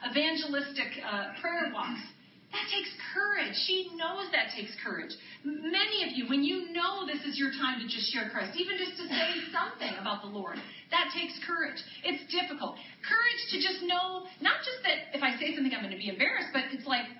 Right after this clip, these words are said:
courage to know that I'm gonna have anything to say. You might be like, "I'll say it, but I just never know what to say." Open your mouth. Say Jesus. Say, "I love Jesus." Say, you know, "I would just love to tell you that Jesus loves you."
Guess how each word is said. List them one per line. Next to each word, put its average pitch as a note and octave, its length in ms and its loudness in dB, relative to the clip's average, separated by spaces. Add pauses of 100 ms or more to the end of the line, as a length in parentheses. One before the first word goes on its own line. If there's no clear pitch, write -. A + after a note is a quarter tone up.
(300)
courage G#4+ 400 4
to E4+ 80 -2
know D#4+ 240 4
that D#4 80 4
I'm D#4 80 2
gonna D#4+ 160 2
have D#4+ 200 4 (600)
anything G#4+ 480 2
to - 80 -6
say. - 240 -6 (480)
You D#4 240 0
might F4 180 4
be D#4+ 80 0
like, D4+ 160 4 (160)
"I'll D4 220 2
say D#4 160 2
it, - 80 -4
but C#4 80 2
I B3 80 2
just C#4+ 180 -2
never D4 220 4
know C#4 180 4
what C#4 220 0
to C#4 100 -4
say." - 320 2 (560)
Open C#4+ 300 2
your C4 100 0
mouth. - 240 0 (640)
Say D#4 220 4
Jesus. C4 400 2 (600)
Say, D#4+ 140 2
"I C4 80 6
love C4 260 2
Jesus." A#3+ 380 0 (680)
Say, D4 180 6 (140)
you D4+ 140 6
know, C4+ 140 6 (120)
"I D4 100 4
would D4 140 0
just C4 140 -6
love C#4 180 2
to C4+ 100 -8
tell D4 100 4
you C#4 120 2
that G#3 100 -4
Jesus B3 340 0
loves A3 220 0
you." F3 80 -6